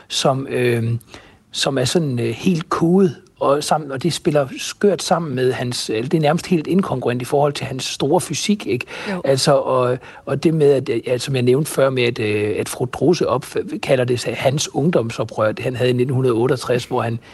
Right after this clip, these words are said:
Speaker 1: som sagt, i en alder af otteogtyve flytter hjem fra en uge, og det er hun stadigvæk lidt vred på ham over. Så altså, det er sådan,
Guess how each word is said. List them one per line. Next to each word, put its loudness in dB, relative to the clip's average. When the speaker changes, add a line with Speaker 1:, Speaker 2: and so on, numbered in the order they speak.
Speaker 1:
som -6
sagt, 0
i -4
en -2
alder 2
af 2
otteogtyve 0
flytter 2
hjem 0
fra 0
en -6
uge, 2
og 0
det -4
er -2
hun 0
stadigvæk 2
lidt -4
vred 2
på -4
ham 0
over. 2
Så -2
altså, 2
det 0
er 2
sådan, 0